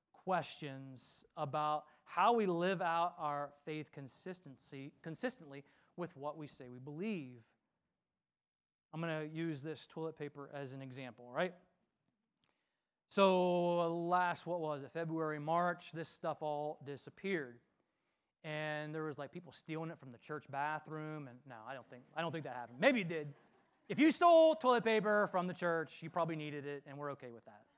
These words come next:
all right? We forgive you. But, uh, this, this stuff was hard to find.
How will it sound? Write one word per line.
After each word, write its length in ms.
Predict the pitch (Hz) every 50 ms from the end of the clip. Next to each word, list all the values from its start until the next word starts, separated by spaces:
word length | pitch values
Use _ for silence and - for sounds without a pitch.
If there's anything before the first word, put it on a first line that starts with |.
| -
all 120 | 123 117 117 120
right? 120 | 123 120 _ _ _ _ _ _ _ _ _ _ _ _ _ _ _ _ _ _ _ _ _ _ _ -
We 80 | 151
forgive 280 | 147 156 147 139 123 113
you. 100 | 117 110 _ _ _ _ _ _ _ _ _ _ _ _ _ _ _ _ _ _ _ _ _ _ _ _ _ _ _ _ _
But, 320 | - 220 208 202 208 220 233
uh, 180 | 208 196 190
this, 360 | 202 233 233 208 - - - -
this 160 | 208 208 196 -
stuff 280 | - 190 185 165 135
was 260 | 165 170 175 170 165
hard 240 | - 170 165 160 156
to 40 | 156
find. 280 | - 233 220 180 147